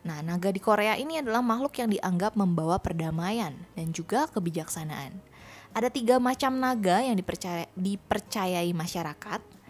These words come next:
Yang pertama itu adalah Yong, ya, sebutan naganya itu sendiri adalah Yong, itu yang paling dasar dan juga dipercaya yang paling kuat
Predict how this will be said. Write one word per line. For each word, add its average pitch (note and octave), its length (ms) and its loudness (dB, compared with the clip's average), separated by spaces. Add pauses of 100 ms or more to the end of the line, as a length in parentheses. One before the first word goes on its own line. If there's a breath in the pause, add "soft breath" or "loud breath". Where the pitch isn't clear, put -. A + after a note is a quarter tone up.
(320 loud breath)
Yang F#3+ 160 2
pertama G#3 520 2
itu A4+ 200 2
adalah F3+ 460 0 (100)
Yong, F3+ 460 2 (120)
ya, E3+ 160 -8
sebutan E3 480 -6
naganya D#3+ 540 -6
itu - 120 -10
sendiri E3+ 260 0
adalah D#3+ 300 -6
Yong, F3+ 340 -2
itu G3+ 160 -8
yang D#3+ 160 -8
paling A3+ 320 -2
dasar B3+ 380 4
dan G3+ 220 2
juga G3 200 0
dipercaya G3 540 -4
yang G3+ 180 0
paling C4 440 4
kuat E4 280 6